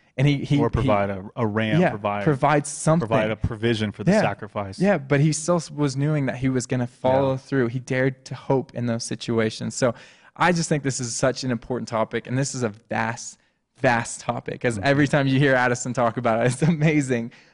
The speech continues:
Speaker 1: Um, and so I think it's just something I would love to encourage you. I know we don't have much more time,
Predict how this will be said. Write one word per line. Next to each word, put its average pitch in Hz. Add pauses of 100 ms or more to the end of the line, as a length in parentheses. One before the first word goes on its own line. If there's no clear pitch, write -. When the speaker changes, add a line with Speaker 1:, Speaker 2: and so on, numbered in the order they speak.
Speaker 1:
Um, 123
and 139
so 143
I 139
think 160
it's 156
just 139
something 135
I 123
would 117
love 120
to 131
encourage 117
you. 113
I 113
know 117
we 123
don't 127
have 123
much 110
more 120
time, 113